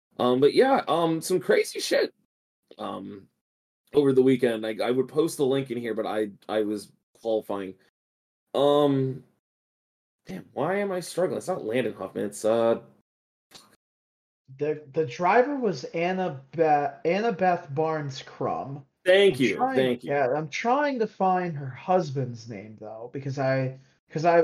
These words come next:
Speaker 2: I've, Landon Huffman's been popping up on my For You page on Twitter.
Speaker 1: Yeah, he's got, like, a smaller team, and I know he
Speaker 2: Oh,
Speaker 1: lets
Speaker 2: it's Jake
Speaker 1: Moonhead
Speaker 2: Crum.
Speaker 1: Yeah, Jake Crum.
Speaker 2: Yep.
Speaker 1: Which, this is not, you know,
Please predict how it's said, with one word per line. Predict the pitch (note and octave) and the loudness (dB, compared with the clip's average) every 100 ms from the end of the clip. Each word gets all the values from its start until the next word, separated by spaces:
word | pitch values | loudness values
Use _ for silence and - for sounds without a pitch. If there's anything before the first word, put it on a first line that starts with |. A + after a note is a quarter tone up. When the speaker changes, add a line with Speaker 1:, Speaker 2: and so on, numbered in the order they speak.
| D3 | 4
Speaker 2:
I've, | D#3 - | 2 -2
Landon | - F3 G3 F3+ | -2 2 2 0
Huffman's | E3+ F3 E3 C#3+ | 0 0 0 -6
been | C#3+ C#3 | -6 -4
popping | D#3 C#3+ C#3+ | -2 -2 -2
up | C#3 C#3 | -4 -4
on | |
my | B2 | -6
For | A#2+ C#3+ | -2 -2
You | C3 B2+ | 0 -2
page | C3 A#2+ A#2+ | -2 -4 -6
on | A#2 | -12
Twitter. | - B2 C#3+ C3+ C3+ _ _ _ _ _ _ _ _ - | -6 -6 -6 -12 -16 _ _ _ _ _ _ _ _ -2
Speaker 1:
Yeah, | F#3+ F#3 | 0 2
he's | F#3+ D#3+ | 0 0
got, | A3 A3+ B3+ - | 2 4 2 0
like, | G3 | 0
a | D3+ | 0
smaller | - D#3+ E3+ C#3+ | 0 0 2 0
team, | C3+ C3+ C#3 D3+ D#3+ E3 - _ _ _ _ _ | 0 -4 -2 -2 -4 -6 -12 _ _ _ _ _
and | C#3+ C#3+ | 2 4
I | |
know | D3+ D#3+ | 4 4
he | D#3 | 8
Speaker 2:
Oh, | D#3 | 8
Speaker 1:
lets | C#3 - | 8 4
Speaker 2:
it's | B2 | 0
Jake | B2 | 4
Speaker 1:
Moonhead | C3+ B2 B2+ A#2 | 6 4 4 4
Speaker 2:
Crum. | B2 B2 B2+ _ _ _ _ _ C3+ | 2 -2 -10 _ _ _ _ _ -4
Speaker 1:
Yeah, | C#3 C3 G#2+ G2+ | 4 4 4 0
Jake | A#2+ C#3 C3 | 2 2 2
Crum. | - G#2 G2 | -6 -8 -6
Speaker 2:
Yep. | - - - | -8 -8 -2
Speaker 1:
Which, | F#3+ G#3 - - | 4 4 2 -10
this | D3+ A3 A3+ | -8 -2 -2
is | A3 | -2
not, | G#3 G#3+ F#3+ - | 0 0 0 0
you | G#3 | 0
know, | C#3+ B2 | 0 0